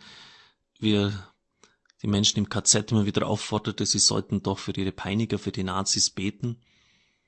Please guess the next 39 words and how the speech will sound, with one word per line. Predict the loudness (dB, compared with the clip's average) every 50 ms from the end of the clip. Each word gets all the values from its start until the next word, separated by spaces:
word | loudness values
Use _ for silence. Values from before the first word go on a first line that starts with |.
| _ _ _ _ _ _ _ _ _
Und | -10 -8 -4 -2
eine | 0 0 0
der | 0 -2 -4
Früchte | -4 -2 -4 -4 -4 -4 -4
dieses | -2 0 2 2 0 0
Betens | 0 -2 -2 0 0 -2 0 0
war | 2 2
sicher, | 2 2 0 0 0 -2 -2 -2 -6 _ _ _ _ _ _ _ _ _ _
dass | -10 -8 -4 -2
einer | 0 0 0 -2
der | -2 -4
grauenvollsten | -2 0 2 4 4 2 2 0 -2 0 0 0 0 0
Massenmörder | 0 2 2 2 2 2 0 -2 0 -2 -4
der | -6 -6 -4
Geschichte, | 0 2 2 2 2 0 -4 -4
der | -4 -4
drei | -4 -4 -4 -2 0
Millionen | 0 2 2 2 2 2 2 2 0 0 -2 -6 _ _ _ _ _ -20 _ _ _ _ _ _ _ _ _ _ _ _ -4
Menschen, | -2 0 2 2 4 6 6 6 6 4 0 0 -4 -12 _ -10 -8
den | -8 -8
Tod | -6 -4 -6 -6 -4
von | -4 -4
drei | -2 -2 0 0
Millionen | 0 0 0 0 0 0
Menschen | 0 0 0 0 -2 -2 -2
zu | -4 -4 -4
verantworten | -4 -4 -4 -6 -6 -4 -6 -8 -8 -6 -8 -8 -8
hatte, | -6 -6 -6 -8 -8 -8 _ _ _ _ -12
der | -12 -8
Kommandant | -4 0 0 0 0 0 0 0 0
von | -2 -4 -4
Auschwitz, | -2 0 0 0 -2 -2 -2 -4 -4
sich | -4 -4 -8 -10
bekehrt | -10 -10 -8 -8 -8 -10 -10 -12
hat. | -14 -14 -14 -20 _ _ _ _ _ _ _ _ _ _ _ _ _
Er | -14 -12
kniete | -6 -2 -2 -2 0 2 0 0 0
auf | 0 -4 -6
dem | -6 -4 -4 -4 -6